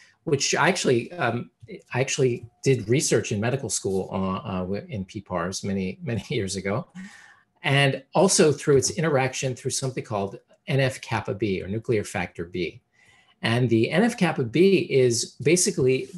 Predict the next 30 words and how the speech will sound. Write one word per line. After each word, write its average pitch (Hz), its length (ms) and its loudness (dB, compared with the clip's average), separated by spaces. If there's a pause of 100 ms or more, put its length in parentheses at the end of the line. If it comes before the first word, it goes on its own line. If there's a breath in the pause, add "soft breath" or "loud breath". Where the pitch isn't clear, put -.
the 120 360 0
inflammatory 139 840 -4
on-off 113 400 -6
switch - 680 -10
in 101 120 -4
your 101 100 -4
cells. 87 400 -2
That's 113 180 -4
one 131 200 2
way 117 220 2
of 107 160 -4
looking 104 300 -2
in, 110 240 -6 (140)
into 110 300 -2
it. 82 140 -8 (440 loud breath)
It's 147 160 0
essentially 170 480 2
turned 165 400 2
on 123 420 0 (340)
when 139 320 2
you 135 100 0
have 143 180 0
things 131 280 -2
like 123 220 -2
infections 131 1120 -6
or 113 260 0
you 123 120 -2
have 123 320 -2
an 123 140 -6
emotional, 131 680 -2